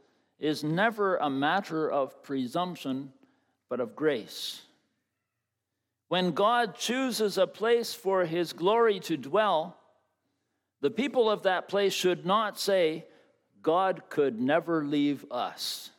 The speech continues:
And that's what Jeremiah tried to explain in the passage that we read from Jeremiah seven.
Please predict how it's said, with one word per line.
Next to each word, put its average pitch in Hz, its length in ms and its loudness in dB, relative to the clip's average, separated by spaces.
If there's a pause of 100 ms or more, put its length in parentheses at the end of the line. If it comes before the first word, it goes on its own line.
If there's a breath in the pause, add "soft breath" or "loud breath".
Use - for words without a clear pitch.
(1600)
And 120 100 -2
that's 254 220 2
what 285 220 4
Jeremiah 208 640 4
tried 165 340 2
to 151 120 -4
explain 165 500 -2
in 160 80 0
the 156 80 0
passage 185 500 0
that 165 180 2
we 151 120 -4
read 190 280 0
from 143 200 -8
Jeremiah 156 560 -2
seven. 185 600 -2